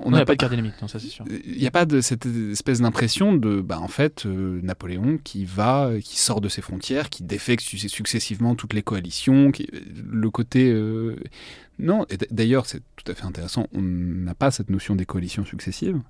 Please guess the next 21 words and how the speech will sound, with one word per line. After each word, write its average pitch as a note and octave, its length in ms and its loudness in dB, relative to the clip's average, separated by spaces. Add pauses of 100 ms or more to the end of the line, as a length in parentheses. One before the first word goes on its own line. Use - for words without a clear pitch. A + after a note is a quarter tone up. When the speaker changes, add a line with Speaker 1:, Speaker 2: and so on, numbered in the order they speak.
Speaker 1:
c'est - 160 -20
toujours F#2+ 240 -4
les F#2 80 0
mêmes, C3+ 400 4
plus G2+ 260 -6
ou G2+ 60 0
moins, A2+ 640 4
alors D#2+ 180 -8
on, D#2 280 -6
ils F2+ 100 -10
trahissent, D#2+ 500 -8
ils G2+ 40 -12
trahissent - 360 -10
pas, F#2 180 -4 (180)
c'est, - 180 -12
c'est - 120 -10
pas F2 100 -4
très - 260 -4
clairement F#2+ 280 -4
exprimé. C#3 360 0 (200)
Speaker 2:
Ouais. A2+ 80 -2